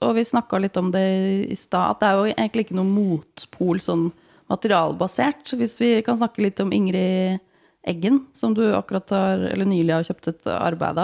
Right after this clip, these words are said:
av. Hun jobber jo også veldig med det materialet, selv om det,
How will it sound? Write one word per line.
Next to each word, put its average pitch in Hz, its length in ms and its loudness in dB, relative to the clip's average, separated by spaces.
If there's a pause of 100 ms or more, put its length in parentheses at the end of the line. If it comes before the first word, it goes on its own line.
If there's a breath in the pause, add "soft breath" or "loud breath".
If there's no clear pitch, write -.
av. - 80 -16 (680 soft breath)
Hun 233 80 4
jobber 214 300 4
jo 185 80 4
også 180 180 -2
veldig 185 400 0
med 170 160 2
det 170 80 2
materialet, 180 800 0
selv 170 300 0
om 175 160 0
det, 180 140 2